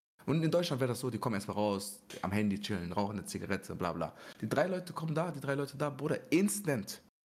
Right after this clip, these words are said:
fangen die an, den Zug sauber zu machen. Der eine geht rein mit Staubsauger. Überleg mal, einen ganzen Shinkansen-Zug, wie ein I C E,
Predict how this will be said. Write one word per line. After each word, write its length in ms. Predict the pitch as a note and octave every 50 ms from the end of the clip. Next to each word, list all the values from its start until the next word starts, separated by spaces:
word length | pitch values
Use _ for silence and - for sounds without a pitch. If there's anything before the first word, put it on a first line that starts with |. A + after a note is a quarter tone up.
| _ _ -
fangen 200 | - C3 C3 C3
die 100 | B2 -
an, 300 | - A#2 A#2+ A2+ A#2 -
den 180 | - G#2+ G#2 -
Zug 220 | - - A#2 -
sauber 200 | - F#2 - F#2
zu 120 | - -
machen. 140 | F#2 G2 G2
Der 100 | G#2 -
eine 200 | - B2 B2 A#2
geht 200 | G#2 A2 G2 G2+
rein 140 | A2+ A#2 A2+
mit 80 | G2+ -
Staubsauger. 460 | - B2 - - - G2+ F#2+ - - - - - - - -
Überleg 220 | - A#2 C3 C#3 -
mal, 60 | B2
einen 80 | G2+
ganzen 260 | G2+ C3+ C#3+ - - A#2+
Shinkansen-Zug, 640 | - A2+ A2+ B2+ B2 A#2+ A2+ G#2 - F#2+ F2 A#2
wie 80 | C#3+ D3
ein 100 | C3+ A2
I 100 | G2 G#2
C 220 | - - E2+ E2+
E, 60 | -